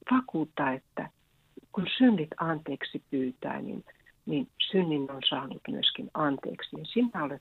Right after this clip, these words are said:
Kolkatan keskimmäisellä ristillä jokaisen ihmisen sovittanut taivaskelpoiseksi, ja sinun veressäsi on valtava voima, ja se peittää kaiken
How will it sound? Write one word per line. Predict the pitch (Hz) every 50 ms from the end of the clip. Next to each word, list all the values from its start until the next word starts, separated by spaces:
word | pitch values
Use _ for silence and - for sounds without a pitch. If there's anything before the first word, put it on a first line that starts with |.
| - -
Kolkatan | - 247 233 214 - - 156 - - 147 135
keskimmäisellä | - - 151 147 - - - 135 127 123 - - - - - - - - - -
ristillä | - - - - - - - - - - - - _ _ - - - - - - - - - _ - -
jokaisen | 202 226 240 247 - 233 202 175 156 - 160 143 - - -
ihmisen | 160 156 151 151 127 139 - - 131 135 135 -
sovittanut | - 143 135 139 131 127 - _ - - - 180 - _ -
taivaskelpoiseksi, | 196 196 180 160 147 139 - - - - 147 135 127 - - - - - - 165 - - - - - - - - - - - - - - - - -
ja | 151 151 -
sinun | 202 196 190 180 165 151
veressäsi | 165 165 156 156 147 143 - - - - - - - - -
on | - - - - - - - - - _ -
valtava | 269 294 294 269 277 - 156 143 - 139 135 139 -
voima, | 139 135 131 131 123 131 - - - - - - - - _ _ - -
ja | - - - - _ _ - - -
se | - 151 147 -
peittää | - 233 220 196 - - - 151 143 143 -
kaiken | - - 214 220 202 190 180 185 - 165 156 139 131